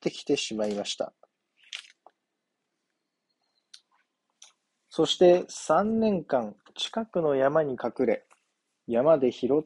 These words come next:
た石の鉢を持ち帰りました。石造りの巫女が差し出した石の鉢を見たかぐや姫は、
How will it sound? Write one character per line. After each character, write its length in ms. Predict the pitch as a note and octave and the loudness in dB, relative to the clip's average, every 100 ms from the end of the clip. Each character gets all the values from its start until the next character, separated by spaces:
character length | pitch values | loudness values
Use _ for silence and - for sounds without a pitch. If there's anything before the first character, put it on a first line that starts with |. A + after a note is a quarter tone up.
| _ | _
た 240 | C#3+ C3+ - | 4 4 0
石 280 | B2 - G3 | -8 -4 -2
の 140 | G3 | -2
鉢 420 | F#3 F3+ - - F3+ | 0 -4 -4 0 2
を 240 | D#3+ - - | 2 -2 -8
持 160 | A2 | -8
ち 180 | - - | -8 -8
帰 260 | - F3 E3 | -4 -2 -2
り 100 | D3+ | -2
ま 120 | C#3+ | -4
し 120 | - | -6
た。 140 | - - _ _ - _ _ _ _ - - - _ _ _ _ _ _ _ _ _ _ | -10 -10 _ _ -20 _ _ _ _ -20 -20 -20 _ _ _ _ _ _ _ _ _ _
石 300 | F3+ - A#3+ | -8 -4 -2
造 280 | B3 B3 A3+ | -2 0 2
り 140 | F#3 D3+ | 2 2
の 100 | C3 | 0
巫 160 | C#3+ | -2
女 160 | - A#2+ | 0 2
が 220 | A#2+ - - _ | 4 2 -6 _
差 160 | - A#2+ | -8 -6
し 200 | - D3 | -2 -2
出 120 | D#3 | -2
し 160 | - | -2
た 220 | A#2+ A2 - | 2 2 0
石 260 | A2 - E3 | -8 -6 -2
の 120 | F3 | 0
鉢 380 | D#3+ D#3 - D#3+ | 0 -2 0 4
を 100 | D#3 | 6
見 160 | D3+ D#3 | 4 2
た 140 | C3+ | 0
か 160 | - A2+ | 0 -2
ぐ 160 | A#2+ A#2+ | 2 2
や 60 | |
姫 260 | - G#2+ F#2 | 0 -4 -4
は、 220 | G2 | -4